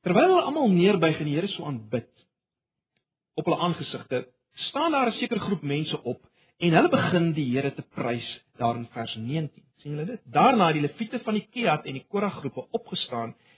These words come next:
en die Here, die God van Israel, uit volle bors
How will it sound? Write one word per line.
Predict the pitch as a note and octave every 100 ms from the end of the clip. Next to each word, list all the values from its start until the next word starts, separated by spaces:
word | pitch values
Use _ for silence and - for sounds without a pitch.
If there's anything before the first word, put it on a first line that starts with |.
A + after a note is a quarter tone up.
| -
en | B2
die | A#2+
Here, | C3+ B3+
die | A3
God | - F3
van | - -
Israel, | - - - A2+ A2+ _ _ -
uit | - - -
volle | F#3 F#3
bors | C#3 A2+ C3 A#2+ A2 -